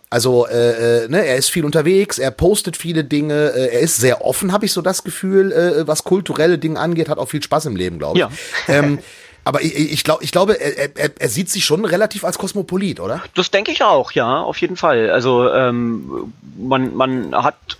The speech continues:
Speaker 2: äh, auch so das Gefühl, dass wenn man ihn dann trifft, ich habe ihn jetzt zum zweiten Mal interviewt in meiner, äh, Karriere, <laughs> sag ich mal, an Anführungszeichen,
Speaker 1: Ja.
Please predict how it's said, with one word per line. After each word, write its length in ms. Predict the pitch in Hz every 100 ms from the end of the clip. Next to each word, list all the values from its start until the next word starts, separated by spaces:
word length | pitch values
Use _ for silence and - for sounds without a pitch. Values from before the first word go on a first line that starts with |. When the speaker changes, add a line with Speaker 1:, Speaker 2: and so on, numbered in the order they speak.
| _
Speaker 2:
äh, 180 | - -
auch 180 | - -
so 100 | -
das 140 | 135 -
Gefühl, 340 | 135 170 196
dass 140 | 165
wenn 100 | 143
man 120 | 139 123
ihn 140 | 131
dann 120 | 127
trifft, 240 | 151 226 -
ich 120 | -
habe 120 | 139
ihn 120 | 127
jetzt 260 | 123 - -
zum 220 | 123 113
zweiten 340 | - 127 - 185
Mal 360 | 175 175 180 - - - -
interviewt 560 | - 165 170 147 170 196
in 120 | 170
meiner, 520 | 165 156 156 156 151
äh, 720 | - 82 80 80 82 - -
Karriere, 500 | 147 156 151 156 165
<laughs> 60 | 151
sag 120 | -
ich 80 | 135
mal, 200 | 127 139
an 240 | - 135 131
Anführungszeichen, 600 | - - 151 139 143 139
Speaker 1:
Ja. 200 | 110